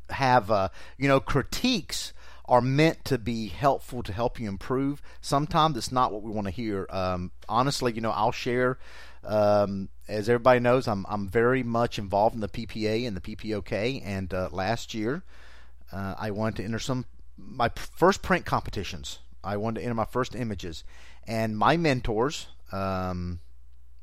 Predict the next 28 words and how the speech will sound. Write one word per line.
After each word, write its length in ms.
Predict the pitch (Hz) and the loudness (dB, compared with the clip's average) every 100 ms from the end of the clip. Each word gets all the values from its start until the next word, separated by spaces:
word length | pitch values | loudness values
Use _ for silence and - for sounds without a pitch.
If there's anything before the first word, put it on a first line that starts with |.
| - | -6
well, 240 | 101 120 | -4 -4
you 100 | 110 | -4
know, 120 | 98 82 | -8 -2
Ross 280 | 107 117 - | 2 2 2
Benton, 640 | 123 113 110 117 117 117 | -2 -2 -4 -6 -8 -8
uh, 260 | 90 92 92 | -4 -4 -4
Edith 300 | - 117 113 | -4 -4 -4
Blackwell 400 | 104 104 110 104 | -2 -2 -2 -4
from 160 | - 92 | -4 -6
B 100 | 101 | -4
W 220 | 104 107 | -4 -4
C, 400 | - 101 101 104 - - - - | -6 -4 -4 -6 -10 -14 -12 -8
and 120 | 90 | -4
I 40 | |
had 160 | 92 92 | -2 -4
some 200 | - 98 | -4 -6
other 200 | 113 123 | -4 -4
friends 380 | 113 127 117 113 | -2 -2 -2 0
I 140 | 92 | -2
actually 220 | 98 123 87 | -2 -4 -4
had 220 | 107 98 | -4 -4
to 60 | |
look 220 | 104 107 107 | -4 -4 -4
at 80 | |
the 100 | - | -6
images 320 | 110 110 117 110 | -6 -6 -4 -4
as 140 | 113 | -4
well. 340 | 110 95 110 | -2 0 -2